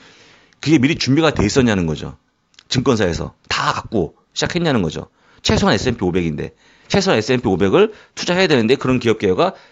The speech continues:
있었냐는 거죠. 없잖아요. 그죠? 그때 조용합니다. 제가 또 하나 물어봅니다. 자, 여기서, 여기 선배님들 되게 많으신데, 어, 그 직원 교육할 때 보면요. 빵빵하신 분은 엄청 많이 나옵니다. 뭐,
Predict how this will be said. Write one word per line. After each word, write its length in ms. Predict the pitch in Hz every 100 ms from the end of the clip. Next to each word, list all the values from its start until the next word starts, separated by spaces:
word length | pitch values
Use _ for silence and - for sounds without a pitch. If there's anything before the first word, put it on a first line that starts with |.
| -
있었냐는 460 | 139 196 180 107
거죠. 260 | 80 78 65 - _
없잖아요. 480 | - - 120 78 - -
그죠? 300 | 127 233 - _ _
그때 220 | - 165 202
조용합니다. 520 | 120 123 90 73 69
제가 160 | 156 160
또 100 | 214
하나 140 | 208
물어봅니다. 440 | 113 95 78 - - _ _ _ _ _
자, 140 | 143
여기서, 480 | 120 175 170 160 101
여기 340 | 104 151 143 -
선배님들 520 | 202 202 190 170 151
되게 180 | 123 127
많으신데, 800 | 92 104 104 87 85 92 85 - - - -
어, 260 | - 90 85
그 120 | - -
직원 300 | - 117 151
교육할 320 | 147 135 110 98
때 100 | 95
보면요. 400 | 87 90 180 -
빵빵하신 540 | 170 190 202 180 135
분은 160 | 123 139
엄청 240 | 95 185
많이 160 | 196 170
나옵니다. 520 | 113 85 85 127 123
뭐, 240 | 95 90